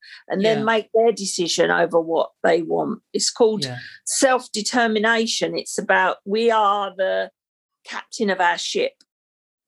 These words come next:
Speaker 2: Yeah.
Speaker 1: So, yeah.
Speaker 2: Fantastic.
Speaker 1: All good stuff.
Speaker 2: We, we, we could chat about it for hours.
Speaker 1: <laughs>
Speaker 2: I know we have.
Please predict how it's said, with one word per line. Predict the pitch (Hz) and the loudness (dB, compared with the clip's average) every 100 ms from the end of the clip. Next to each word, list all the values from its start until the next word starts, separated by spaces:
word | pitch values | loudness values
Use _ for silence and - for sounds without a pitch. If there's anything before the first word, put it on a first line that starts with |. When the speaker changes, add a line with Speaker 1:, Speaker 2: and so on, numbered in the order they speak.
| - | -12
Speaker 2:
Yeah. | 147 127 - _ _ _ _ _ _ _ | -10 -10 -14 _ _ _ _ _ _ _
Speaker 1:
So, | - - 170 165 165 185 _ _ - | -16 -8 -4 -4 -4 -8 _ _ -8
yeah. | 254 190 170 _ _ _ _ _ _ _ _ _ | -4 -4 -6 _ _ _ _ _ _ _ _ _
Speaker 2:
Fantastic. | - 185 180 214 | -10 -10 -2 0
Speaker 1:
All | 220 190 | 2 2
good | 208 - 147 | 0 0 -4
stuff. | 143 170 - _ _ _ _ _ - | -2 -4 -4 _ _ _ _ _ -8
Speaker 2:
We, | 208 254 - _ | -6 -6 -10 _
we, | 220 240 254 _ - | -6 -6 -6 _ -8
we | 226 233 | -4 -4
could | - 247 247 | -2 -2 0
chat | 214 - - | -2 -2 -4
about | 156 160 147 170 | 0 0 0 -6
it | - | -8
for | - 156 | -4 -2
hours. | 156 147 156 196 190 - - | 0 0 2 0 0 -4 -4
Speaker 1:
<laughs> | |
Speaker 2:
I | 151 | -4
know | 160 160 147 | -2 0 -2
we | 139 147 | -4 -4
have. | 160 156 | -6 -8